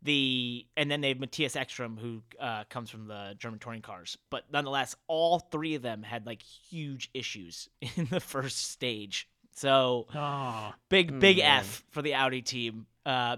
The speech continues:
Speaker 1: big money
Speaker 2: Yeah, F's
Speaker 1: spent.
Speaker 2: in the chat.
Speaker 1: Yeah. So, but anyway, the, uh, the first episode airs tonight, eight P M on Olympic Channel, and then also on Peacock. And then, Josh, you've said it's on N B C Sports dot com, so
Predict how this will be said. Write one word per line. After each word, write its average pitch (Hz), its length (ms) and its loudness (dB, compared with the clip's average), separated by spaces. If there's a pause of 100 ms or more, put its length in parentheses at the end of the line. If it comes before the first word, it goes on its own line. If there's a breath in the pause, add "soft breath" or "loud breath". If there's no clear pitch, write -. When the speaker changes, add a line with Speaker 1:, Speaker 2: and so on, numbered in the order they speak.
(120)
Speaker 1:
big 175 240 4
money 156 240 6
Speaker 2:
Yeah, 147 120 6
F's - 80 2
Speaker 1:
spent. 143 180 6
Speaker 2:
in 180 60 2
the 143 60 2
chat. 156 540 4
Speaker 1:
Yeah. 123 340 -2 (1120)
So, 127 440 -6 (400 soft breath)
but 196 200 10
anyway, 208 460 4 (180)
the, 160 360 2
uh, 156 220 4
the 151 60 -10
first 185 240 2
episode 180 320 0
airs 165 480 0 (220)
tonight, 139 520 -4
eight 139 200 -10
P 139 140 -8
M 180 300 -4
on 127 200 -2
Olympic 131 300 -6
Channel, 165 320 -2
and 139 80 -4
then 131 100 -4
also 127 340 -6
on 117 100 -8
Peacock. 165 560 -6
And 127 80 -10
then, 120 140 -10
Josh, 131 300 -4
you've 139 140 -8
said 127 200 -6
it's 117 160 -12
on 123 160 -6
N 120 120 -6
B 120 80 -10
C 113 140 -14
Sports 165 400 0
dot 160 220 -6
com, 170 240 0
so 143 240 0